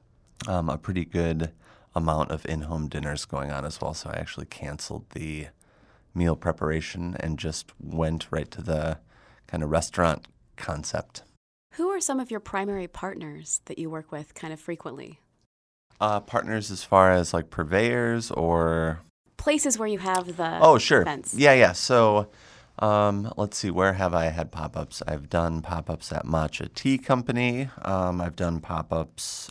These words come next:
Speaker 1: at, um, the Underground Food Space, which is on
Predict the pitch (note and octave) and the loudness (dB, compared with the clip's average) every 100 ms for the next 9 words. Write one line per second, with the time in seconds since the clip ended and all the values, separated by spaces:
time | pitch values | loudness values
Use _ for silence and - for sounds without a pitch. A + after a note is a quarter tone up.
0 | - - E2 D#2 D2+ - - - - _ | -18 -6 -2 0 -2 -6 -10 -12 -16 _
1 | - - - - - _ _ E2 D#2 D2+ | -20 -20 -20 -20 -20 _ _ -6 -4 -4
2 | D2+ D2 D2 E2 _ _ - - - _ | -6 -8 -10 -14 _ _ -10 -8 -10 _
3 | _ - F2+ E2 - _ _ F#2 F#2+ G2 | _ -2 0 0 -2 _ _ 2 4 4
4 | F#2 F#2+ F#2 F2+ F2 E2 - - G2+ F#2+ | 4 4 6 4 2 -2 -6 -2 -2 -2
5 | - - G2+ A2 - - E2+ E2 D2+ | -6 -2 -2 -2 -6 -10 -6 -6 -6